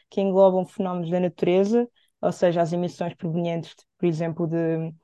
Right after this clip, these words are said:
erupções vulcânicas ou incêndios florestais de origem natural, atenção. Eh, tempestades de areia, também em regiões áridas.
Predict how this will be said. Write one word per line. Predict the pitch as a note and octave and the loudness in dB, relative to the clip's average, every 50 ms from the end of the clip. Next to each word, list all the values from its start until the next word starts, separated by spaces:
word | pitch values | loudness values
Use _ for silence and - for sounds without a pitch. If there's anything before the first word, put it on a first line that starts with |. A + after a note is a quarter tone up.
| _ - | _ -8
erupções | - F#3+ F3 - - F3 D#3 | -6 -6 -4 -2 -2 -4 -2
vulcânicas | D#3+ E3 D#3+ - - G#3 G#3 G#3 G3+ G3+ G3 F#3+ - - F#3+ F3+ | -2 -6 -2 2 4 4 6 6 4 4 2 0 0 -2 -2 0
ou | F3+ | 0
incêndios | E3+ F3 E3+ - - F3+ F3 E3 | -2 -4 -4 -4 -4 -2 -2 -2
florestais | - - - F3+ F3 - - - F3 D#3+ D#3+ - - _ _ _ _ - | -4 0 0 0 0 0 2 2 4 4 4 2 -4 _ _ _ _ -4
de | F3 F#3+ | 2 2
origem | F3+ E3+ E3+ D#3+ D#3+ E3+ | 4 4 4 2 0 -2
natural, | E3 D#3+ D#3+ - D#3 E3+ F3+ G3+ | -4 -4 -4 0 0 2 2 2
atenção. | G#3 F#3+ - - F3 - - F#3 F#3 G#3+ B3+ _ _ _ - - _ _ - | 0 0 -2 -4 -4 -2 -2 -2 -2 -2 -4 _ _ _ -20 -20 _ _ -2
Eh, | - G3 F#3+ F#3+ G3 | 2 6 6 6 6
tempestades | G3 G3 A3 G#3 G3+ - - G#3 F#3+ F#3+ F#3 F3 | 6 6 4 4 4 2 4 4 4 4 4 4
de | F#3+ | 2
areia, | F#3 F3+ F3+ F#3+ G#3 A3+ A#3+ A#3+ | 4 4 4 4 4 4 4 2
também | - - F3 F3 F3 F3 F3 E3+ - | 0 -8 -8 -8 -8 -8 -8 -8 -6
em | - - F3 | -6 -4 -4
regiões | E3 - F3 D#3+ E3+ E3+ E3+ E3 E3+ | -4 -4 -2 -2 0 0 0 0 2
áridas. | E3+ E3 E3+ F#3 F#3+ G#3 G#3+ - - | 2 2 4 2 2 2 0 -2 -6